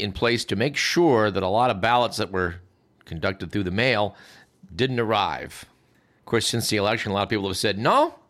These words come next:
no, looks good." But let's just say at Radio Parallax, we have our doubts.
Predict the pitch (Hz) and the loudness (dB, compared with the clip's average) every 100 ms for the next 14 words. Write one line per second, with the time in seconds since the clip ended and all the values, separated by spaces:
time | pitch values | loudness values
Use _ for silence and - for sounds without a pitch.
0 | _ - 190 285 233 247 - 269 277 240 | _ 0 2 4 4 2 4 4 4 2
1 | 277 - _ _ _ _ - - _ 110 | -6 -10 _ _ _ _ -20 -20 _ 0
2 | 113 123 131 113 123 120 104 110 110 120 | 2 0 0 2 4 4 4 4 2 2
3 | 107 101 104 - - 73 78 90 95 101 | 2 2 0 -4 -12 -10 -4 0 2 4
4 | 104 156 120 98 151 - - | 4 4 4 2 0 -2 -6